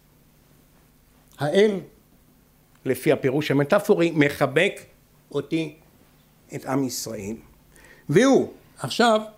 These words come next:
הוא נשען פה על קבלה, אבל בלי צורך של-, להיכנס לקבלה, שגם אני לא מבין בזה, אבל את הפרש שהוא אומר כאן אפשר להבין. "העולם רמוז באות וו,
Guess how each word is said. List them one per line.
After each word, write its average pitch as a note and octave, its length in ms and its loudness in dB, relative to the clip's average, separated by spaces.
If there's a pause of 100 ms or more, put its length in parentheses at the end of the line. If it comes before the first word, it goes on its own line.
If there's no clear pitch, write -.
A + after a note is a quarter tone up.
(680)
הוא F3 260 4
נשען G3+ 440 4
פה A3 100 6
על F3+ 100 4
קבלה, D3+ 720 4
אבל D3 480 2 (1600)
בלי E3 360 0
צורך F3 460 4
של-, D3+ 300 2
להיכנס D3+ 760 4
לקבלה, C3 520 2 (120)
שגם G#3+ 320 -4
אני E3 180 0
לא E3 160 2
מבין D#3 360 0
בזה, C3 440 0
אבל C#3+ 180 -4
את D3+ 100 -12
הפרש D3+ 340 0
שהוא D3+ 100 2
אומר C#3+ 220 0
כאן C#3+ 260 0 (400)
אפשר D#3+ 280 2
להבין. D3 320 4 (300)
"העולם F#3 460 6
רמוז F#3+ 440 4
באות E3 340 4
וו, A2+ 500 -2